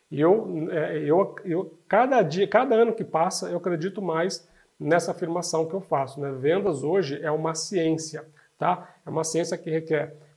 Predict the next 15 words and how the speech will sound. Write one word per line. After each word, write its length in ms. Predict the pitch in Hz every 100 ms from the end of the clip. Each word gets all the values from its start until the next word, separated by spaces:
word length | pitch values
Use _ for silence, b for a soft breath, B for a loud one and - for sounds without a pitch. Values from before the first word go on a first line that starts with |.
| -
pesquisa, 720 | 196 - - 202 180 180 185 - -
res-, 200 | 156 -
que 160 | -
requer 440 | 151 156 160 156 B B B
muita 320 | 160 214 214
preparação, 1200 | 196 - 202 240 - 214 208 202 - 165 175 190 - b b b
requer 520 | - 156 - 175 - -
estratégia 1120 | 208 262 - 226 214 - 165 190 180 185 190 - -
e 80 |
requer 400 | 175 196 180 202
uma 420 | 208 190 190 185 185
execução 640 | 196 185 214 208 - 196
com 300 | 196 185 233
disciplina, 960 | 208 220 - - - 160 190 165 131 151 -
tá? 260 | - 185